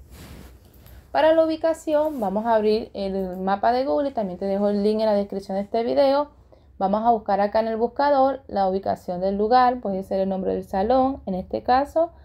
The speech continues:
yo voy a abrir uno que tengo acá abierto al azar, voy a seleccionar por ejemplo alguno.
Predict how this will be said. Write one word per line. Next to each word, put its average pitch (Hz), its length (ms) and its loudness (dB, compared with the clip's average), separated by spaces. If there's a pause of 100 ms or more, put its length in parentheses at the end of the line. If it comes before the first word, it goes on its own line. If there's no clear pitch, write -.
(520)
yo 196 440 0
voy 196 200 2
a 214 60 4
abrir 202 200 0
uno 220 160 -4
que 220 80 -6
tengo 180 140 -6
acá 190 180 -6
abierto 202 300 -2
al 214 80 2
azar, 233 360 2
voy 202 100 -2
a 180 40 -8
seleccionar 190 400 -8
por 180 140 -6
ejemplo 190 400 -8
alguno. 302 640 -2